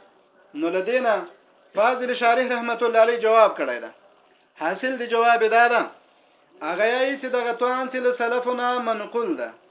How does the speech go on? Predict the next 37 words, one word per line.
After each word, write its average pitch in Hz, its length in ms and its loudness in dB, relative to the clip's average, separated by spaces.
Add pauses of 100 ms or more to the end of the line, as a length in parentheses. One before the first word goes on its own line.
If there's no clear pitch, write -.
(560)
د - 120 -14 (120)
دې 254 200 -4
دپاره 240 380 -2
بل 277 260 -4
محمل 220 420 -2
ده. 123 140 -6 (580)
ما 190 220 -2
چې 233 100 -6
شرافت 226 560 0
ذکر 233 260 -6
کړی 214 260 0
ده، 127 140 -6 (520)
ما 190 240 -2
چې 233 100 -6
عظمت 226 460 0 (100)
ذکر 240 240 -4
کړی 233 280 0
ده، 160 140 -2 (460)
د - 80 -12 (120)
دې 190 200 0
فن 269 180 -2
دپاره 240 460 0
د 226 80 -6
هغې 226 340 -2
دپاره 226 320 4
بل 262 260 -4
محمل 214 480 -6
ده. 175 180 0 (1500)
څنګه 262 240 0
د 254 80 -4
هغې 254 220 -4
دپاره 247 380 0
بل 254 180 -6
محمل 247 380 -6
ده؟ 269 120 0 (640)
د 160 160 -6
سلف 262 280 2